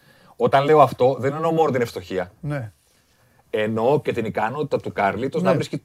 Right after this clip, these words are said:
Speaker 1: τόσο μεγάλες ευκαιρίες.
Speaker 2: Ναι.
Speaker 1: Δηλαδή, δεν γίνεται να συνεχίσει.
Speaker 2: Ναι, και επίσης είναι, συγγνώμη, παιδιά, μα κάνω λάθος, εδώ είναι ο Θέμης, άμα,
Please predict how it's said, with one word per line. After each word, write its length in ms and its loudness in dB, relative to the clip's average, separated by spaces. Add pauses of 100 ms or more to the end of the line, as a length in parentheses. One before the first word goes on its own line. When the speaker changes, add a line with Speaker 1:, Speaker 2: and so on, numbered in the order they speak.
Speaker 1:
τόσο 400 8
μεγάλες 400 6
ευκαιρίες. 340 4
Speaker 2:
Ναι. 60 -2
Speaker 1:
Δηλαδή, 360 2 (180)
δεν 240 2
γίνεται 260 0
να 60 -8
συνεχίσει. 260 -12
Speaker 2:
Ναι, 100 -4
και 120 0
επίσης 360 0
είναι, 560 0 (520)
συγγνώμη, 380 0
παιδιά, 240 -2
μα 120 -4
κάνω 180 -4
λάθος, 280 -4
εδώ 100 -6
είναι 100 -6
ο 40 -8
Θέμης, 240 -6
άμα, 240 -8